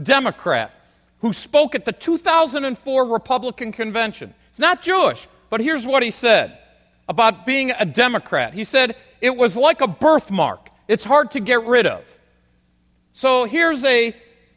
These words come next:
person who's more in line with the Republican Party.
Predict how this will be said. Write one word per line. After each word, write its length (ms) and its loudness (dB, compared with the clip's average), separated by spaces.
person 400 0
who's 240 -2
more 260 6
in 80 0
line 280 2
with 140 -4
the 80 -6
Republican 640 -2
Party. 500 0